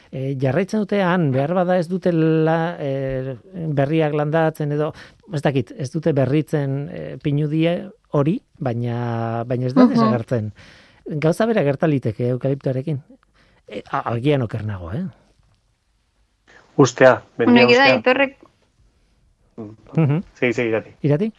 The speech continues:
Speaker 2: Ez,
Speaker 3: Bai.
Speaker 2: esan behar nuen, hori Aitorrek esan duen bezala, eh, zeak eukaliptoak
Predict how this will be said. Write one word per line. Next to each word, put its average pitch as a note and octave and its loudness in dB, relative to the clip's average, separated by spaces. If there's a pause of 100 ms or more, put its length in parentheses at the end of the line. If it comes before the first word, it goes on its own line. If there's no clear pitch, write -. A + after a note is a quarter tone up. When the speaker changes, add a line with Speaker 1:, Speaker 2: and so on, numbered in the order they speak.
(880)
Speaker 2:
Ez, C4+ 4
Speaker 3:
Bai. - -4 (160)
Speaker 2:
esan B3 4
behar C#4 4
nuen, B3 0
hori A#3+ -2
Aitorrek A#3 0
esan A#3+ -4
duen B3 -2
bezala, A#3+ 2 (280)
eh, G3 -4 (760)
zeak A3 4
eukaliptoak A#3 0